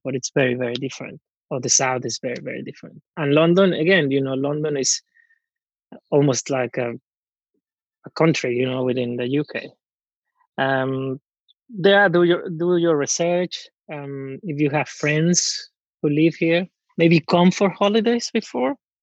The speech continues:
If you, if you had an opportunity, you know, come for a week, two weeks, have a look, see what it's like, and, uh, come with an open mind. And, um, I think London is one of the best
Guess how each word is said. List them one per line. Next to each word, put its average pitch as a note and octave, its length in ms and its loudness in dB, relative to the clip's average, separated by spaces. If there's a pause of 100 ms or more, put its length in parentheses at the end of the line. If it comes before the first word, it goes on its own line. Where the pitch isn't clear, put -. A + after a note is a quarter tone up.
If E3+ 120 -4
you, F#3 140 2
if F3 80 0
you F#3 80 -2
had G3 160 0
an F#3 120 2
opportunity, D#3+ 640 -2
you F#3 100 2
know, D3+ 120 -6
come D3+ 180 -6
for D3 180 -8
a C3 80 -6
week, C#3 460 -6
two D3 80 -4
weeks, C#3+ 500 -6
have C#3+ 140 -4
a D3 40 -6
look, C#3+ 280 -6 (1040)
see D3+ 500 0 (340)
what C#3+ 140 -4
it's B2+ 180 -2
like, C#3+ 300 -2 (1120)
and, D3 440 0
uh, - 20 -6
come G#3 240 4
with A3 160 6
an F#3 160 4
open G3+ 320 2
mind. B2 320 -2 (1500)
And, C#3 300 -2
um, C3+ 340 -4 (440)
I - 80 -20
think F#3 160 2
London G3+ 300 6
is G3 160 2
one F#3+ 160 4
of F#3 120 6
the E3 60 4
best - 480 -4